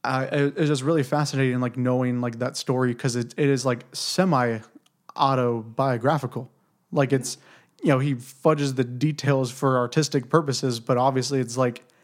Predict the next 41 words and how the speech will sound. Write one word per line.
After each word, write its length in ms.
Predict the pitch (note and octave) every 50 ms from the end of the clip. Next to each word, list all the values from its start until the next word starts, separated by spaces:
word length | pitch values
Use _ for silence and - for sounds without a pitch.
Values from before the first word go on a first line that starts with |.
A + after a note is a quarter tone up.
| _ _ _ _ _ _ _ _ _ _ -
you 80 | D3+
know, 60 | C3 A#2+
he 80 | C#3
plays 540 | C3 C3+ - C#3+ C#3 C#3 C3 B2 B2 - -
the 240 | - C#3 A#2+ C3+ C3
kid, 420 | C3 - - D#3 C#3+ B2+ B2+ C3 - - _ -
that's 240 | C#3 B2 B2+ -
the 100 | - C3+
character 560 | B2 - - D3 D3+ D3 C3+ C3 - B2+ A#2+ B2
in 200 | - C#3+ C#3 C3
the 80 | B2 A#2+
film, 360 | - D#3 D3 C3 B2 B2 - - _ _ _ _ _ _ _ _ -
but 180 | E3 D#3+ D#3 C#3+
it's, 180 | C#3+ C#3+ - -
it's, 280 | E3 D3+ C#3+ - - - -
it's 160 | C#3 C3+ -
him. 320 | C#3+ D#3 G3+ G#3+ D#3 C#3
It's, 140 | C3 C3 -
like, 160 | D3 C3+ C3 - - -
them 340 | C#3 C3+ B2+ C#3+ D3+ D3 C#3
talking 340 | D3 D3+ D3+ D3 - D3+ C#3
about, 220 | B2+ C3+ C3+ B2+
I, 240 | C3 C3 C3 C3+ C3+
I 20 |
forget 260 | B2+ - C3+ C#3+ C#3 C#3
the 60 | C3+
rest 220 | C3 C#3 C3 - -
of 60 | B2
the 60 | B2+
groups 320 | A#2 C3 D3+ E3 - - -
that 180 | C#3 C3 A#2+ A#2
he 80 | B2
was 100 | A#2+ A2
working 340 | A#2 D3 F3+ F3+ - B2+ A#2+
with, 260 | A#2+ A#2+ A#2 - - _ _ _ _ _ _ _ _ - C#3+ - _
having, 380 | - C3+ D3 D#3 D#3 D#3+ E3 D#3+
like, 220 | D#3 D3 C#3 B2+
that, 300 | C#3+ C3+ C3 C3 C#3 C3+ C#3
that 140 | C3 B2+ - - - - _ _ _ _ _ _ _ _ _ _ _ _ _ _
independent 640 | D#3+ E3+ F3 E3 E3 C3 - D#3 E3 D#3+ D3 C#3+ C#3+
mindset 800 | C3+ B2 B2+ C3 C3+ C3+ C3+ C3 - - - C3 C3 C#3 -